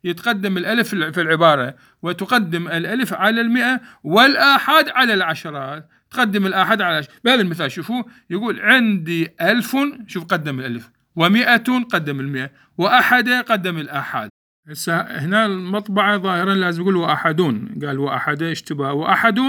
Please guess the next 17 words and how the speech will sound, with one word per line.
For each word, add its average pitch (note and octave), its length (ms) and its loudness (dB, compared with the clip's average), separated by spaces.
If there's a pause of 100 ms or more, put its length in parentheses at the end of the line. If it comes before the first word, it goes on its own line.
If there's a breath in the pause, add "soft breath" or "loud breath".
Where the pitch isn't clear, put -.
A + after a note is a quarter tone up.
(560 soft breath)
وعشرون". G3 600 2
وعشرون F#3 380 -4
أيضًا G3+ 160 -2
قدم G3+ 560 -2
ماذا؟ G3 500 0
العشرون F3+ 520 -2
على F#3 260 2
الآحاد، C#3+ 840 0
على E3+ 160 0
القاعدة. C3 840 -6 (240 soft breath)
"رجلان"، B2 800 0 (260 soft breath)
عندي D#3+ 500 -2
ألف F#3+ 440 -4
ومائة D3+ 720 -4
وأحد D3 680 -2
وعشرون D3+ 880 -4
رجلان. C3 1040 -4